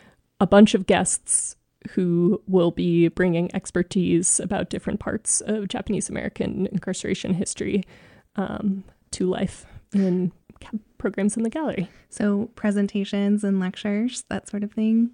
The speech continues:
Speaker 1: Yeah, we'll
Speaker 2: Yeah.
Speaker 1: be having, um, a couple of film screenings. Um, a volunteer from Manzanar National Park will be coming to, or National Historic Site, to
Speaker 2: Mm-hmm.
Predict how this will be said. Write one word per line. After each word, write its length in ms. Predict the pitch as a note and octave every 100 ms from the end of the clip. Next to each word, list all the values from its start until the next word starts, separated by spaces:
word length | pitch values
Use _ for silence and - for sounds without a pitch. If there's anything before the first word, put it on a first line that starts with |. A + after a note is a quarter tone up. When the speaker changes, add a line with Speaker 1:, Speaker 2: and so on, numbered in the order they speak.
| _
Speaker 1:
Yeah, 680 | A#3+ B3+ C#4+ C4+ G#3 G3+ A3+
we'll 220 | - A3 A3+
Speaker 2:
Yeah. 20 |
Speaker 1:
be 200 | G#3 B3
having, 840 | A#3 - A3+ A3 G#3+ G#3+ G#3+ G#3+ G#3+ -
um, 840 | G#3 G3 F#3 G3+ G3 F#3+ G#3 B3+ -
a 60 | A3
couple 240 | A3+ A3+ G3+
of 80 |
film 300 | - D#4 D4+
screenings. 960 | D4 - D4 C#4+ C#4+ C#4 C#4 C#4 - - -
Um, 640 | G#3+ G3+ F#3 F3+ F3+ F3+ F#3+ -
a 320 | F#3+ F#3 F#3
volunteer 600 | F#3+ F#3+ F#3+ G3 G#3 F#3+
from 200 | - G#3
Manzanar 460 | G#3 A3+ A#3 A#3 A3
National 440 | G#3+ G#3+ - G#3
Park 320 | G#3 A3 G#3+ -
will 80 |
be 140 | G3 F#3+
coming 520 | - G3 F#3 F#3 G#3 -
to, 420 | - G#3 F#3+ F#3+ G#3 _ _ -
or 120 | G3
National 320 | F#3+ F#3+ F#3
Historic 400 | F#3+ - - -
Site, 280 | - G3 - _
to 400 | - G#3+ F3+ F3+
Speaker 2:
Mm-hmm. 80 | F#3+